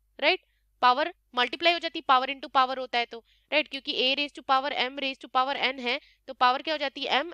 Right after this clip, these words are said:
N के इक्वल, यानी three two the six, सेम, ठीक है। अब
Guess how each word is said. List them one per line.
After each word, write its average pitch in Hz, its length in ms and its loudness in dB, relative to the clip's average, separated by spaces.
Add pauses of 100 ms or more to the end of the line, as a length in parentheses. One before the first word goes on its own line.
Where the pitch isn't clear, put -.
N 247 180 0
के 254 80 -2
इक्वल, 220 340 -6
यानी 247 220 -6
three 262 180 -12
two 262 140 -14
the 277 140 -10
six, - 180 -12
सेम, 214 320 -4 (360)
ठीक 302 100 -10
है। 294 60 2
अब 233 200 0